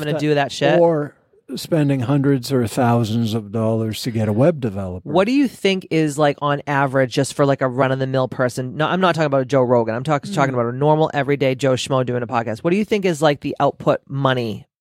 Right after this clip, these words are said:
Speaker 1: per month, like, on average?
Speaker 2: So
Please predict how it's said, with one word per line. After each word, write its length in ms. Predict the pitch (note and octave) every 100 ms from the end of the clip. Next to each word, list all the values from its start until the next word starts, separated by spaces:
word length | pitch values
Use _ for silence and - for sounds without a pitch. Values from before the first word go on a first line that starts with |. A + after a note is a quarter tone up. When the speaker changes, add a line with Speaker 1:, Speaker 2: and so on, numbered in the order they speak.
| -
Speaker 1:
per 180 | - C3+
month, 400 | B2 G#2 - _
like, 160 | C#3+ C3+
on 180 | C#3 C#3+
average? 600 | - A2+ G#2+ F2 - - - _ _ _ _ _ _ _
Speaker 2:
So 420 | - F3 F3 F#3+